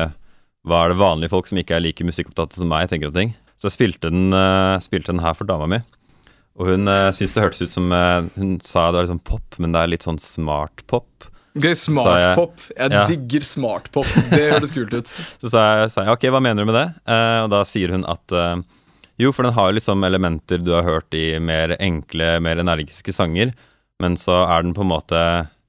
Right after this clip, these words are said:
Speaker 1: det ligger så mye mer i komposisjonen da, enn hva man forventer av det lydlandskapet man sitter og hører på. Eh, men jo, det er du som spiller gitar.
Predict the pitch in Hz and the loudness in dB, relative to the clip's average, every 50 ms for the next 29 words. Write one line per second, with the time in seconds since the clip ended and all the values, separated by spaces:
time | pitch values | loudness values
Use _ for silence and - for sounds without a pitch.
0 | _ _ - 95 95 95 95 90 85 95 95 - 110 95 92 92 95 95 87 85 | _ _ -2 -2 0 0 0 -2 -2 -2 -2 0 0 0 2 2 2 2 2 2
1 | 87 92 82 76 85 80 - 92 87 82 - 95 87 92 90 98 82 85 95 110 | 2 0 0 -2 -4 -4 -4 -4 -4 -2 -2 -4 -2 -2 0 0 0 0 2 2
2 | 104 90 82 82 85 85 82 78 80 82 82 82 82 80 76 - _ _ _ _ | 2 2 2 0 0 -2 -2 -2 -2 -2 -2 -2 -2 -4 -6 -10 _ _ _ _
3 | _ _ _ _ - 101 90 85 78 76 71 _ - - 101 113 110 - _ _ | _ _ _ _ -4 -2 0 0 -2 -2 -6 _ -2 0 0 0 0 -2 _ _
4 | _ - 87 82 82 85 85 87 85 82 87 87 _ _ _ _ _ _ _ _ | _ -2 0 2 2 2 2 0 -2 -4 -10 -18 _ _ _ _ _ _ _ _
5 | _ _ 90 85 87 85 80 85 85 90 92 95 90 85 76 - 82 78 78 78 | _ _ _ -6 -4 -2 0 0 0 0 0 -2 -2 -4 -4 -4 -4 -4 -4 -4
6 | 78 - - - 80 76 80 - - 95 87 80 85 - - 78 - 87 82 80 | -6 -8 -4 -2 0 0 -2 -2 -4 -4 -2 -2 -4 -4 -6 -8 -6 -4 -2 0
7 | 82 76 71 69 - 92 98 - _ _ _ _ _ _ _ _ _ _ _ _ | 0 -2 -2 -2 -2 -2 -2 -4 _ _ _ _ _ _ _ _ _ _ _ _
8 | - 104 104 107 107 107 107 107 107 104 - - 113 117 120 120 139 - 117 117 | 0 2 2 4 4 4 2 2 0 0 0 0 2 2 4 4 4 4 2 2
9 | 104 95 87 78 - 104 - - 104 92 85 92 87 104 101 147 185 | 2 0 -2 -2 -4 -6 -6 -2 -2 -2 0 0 2 2 2 0 -2